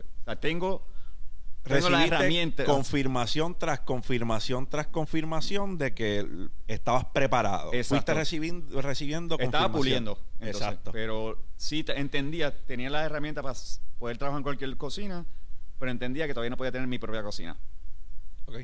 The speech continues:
Speaker 1: Son responsabilidades diferentes.
Speaker 2: No, claro.
Speaker 1: Eh, de ahí entonces, pues ya entonces quería un poquito más de responsabilidad.
Speaker 2: Buscaste más
Speaker 1: Busco más
Speaker 2: responsabilidad.
Speaker 1: responsabilidad. Cuando regreso otra vez a Nueva York,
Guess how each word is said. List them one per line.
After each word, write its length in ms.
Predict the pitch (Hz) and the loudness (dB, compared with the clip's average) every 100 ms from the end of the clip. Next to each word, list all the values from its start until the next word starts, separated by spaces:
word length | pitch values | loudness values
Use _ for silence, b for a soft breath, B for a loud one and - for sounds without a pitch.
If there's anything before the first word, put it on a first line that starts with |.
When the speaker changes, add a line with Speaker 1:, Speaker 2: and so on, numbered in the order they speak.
| 117 | -2
Speaker 1:
Son 220 | - 110 | -2 -2
responsabilidades 460 | 123 - 113 110 107 | -2 0 0 -2 -2
diferentes. 440 | 104 98 85 - - - - | -2 -2 -2 -2 -2 -2 -2
Speaker 2:
No, 140 | 147 | -2
claro. 300 | 123 113 131 - | -2 0 0 0
Speaker 1:
Eh, 800 | 107 104 101 101 101 95 92 85 - - - - - - - - - - B B B - | 0 0 0 0 -2 0 0 0 -2 -2 -2 -2 0 0 2 2 0 -4 B B B -2
de 180 | 107 110 | -2 0
ahí 220 | 113 123 | 0 -2
entonces, 320 | 143 151 156 139 | -2 -2 -2 -2
pues 100 | 117 | -2
ya 80 | 117 | -2
entonces 300 | 117 135 120 | -2 -2 -2
quería 140 | 131 | -2
un 240 | 127 135 | -2 -2
poquito 200 | 117 117 | -2 -2
más 140 | 117 117 | -2 -2
de 40 | |
responsabilidad. 520 | 117 117 107 101 90 - - - - - - - - - | -2 -2 -2 -2 -2 -2 -2 -2 -2 -2 -2 -2 -2 -2
Speaker 2:
Buscaste 580 | 110 - 139 135 113 104 | -2 0 0 0 0 -2
más 120 | 98 | 0
Speaker 1:
Busco 180 | 110 - | -2 -2
más 120 | 117 | -2
Speaker 2:
responsabilidad. 0 | |
Speaker 1:
responsabilidad. 440 | 127 143 151 147 143 | -2 -2 -2 -2 0
Cuando 140 | 123 | -2
regreso 240 | 107 101 | -2 -2
otra 160 | - 120 | -2 -2
vez 60 | 139 | -2
a 40 | |
Nueva 160 | 143 147 | -2 -2
York, 240 | 147 | -2